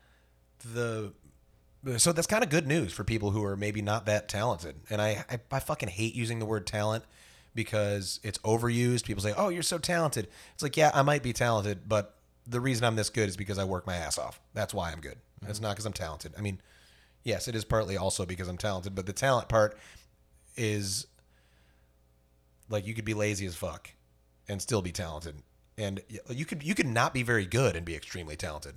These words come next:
Speaker 1: I know people like that, where every time they pick something up for the first time, they're way better than they should be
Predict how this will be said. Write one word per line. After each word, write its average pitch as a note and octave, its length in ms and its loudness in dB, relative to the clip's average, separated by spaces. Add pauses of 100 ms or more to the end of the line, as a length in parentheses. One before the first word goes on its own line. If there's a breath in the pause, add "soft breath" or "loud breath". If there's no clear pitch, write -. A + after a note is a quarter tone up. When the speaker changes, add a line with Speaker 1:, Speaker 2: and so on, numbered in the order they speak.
Speaker 1:
I A2 60 -4
know D3+ 180 -2
people F2+ 280 -4
like - 140 -12
that, G#1 200 -14 (640 soft breath)
where F#2 300 -2 (100)
every A#2+ 180 0
time B2 220 0
they A#2 180 0 (220)
pick B2 180 0
something A2+ 260 0
up A#2+ 120 0
for - 80 -6
the G2+ 80 -2
first A2 260 0
time, G2+ 380 2 (480 soft breath)
they're A2 180 0
way A2+ 240 2
better A#2 260 6
than G#2+ 140 0
they G2+ 100 0
should F#2 280 0
be E2 240 -6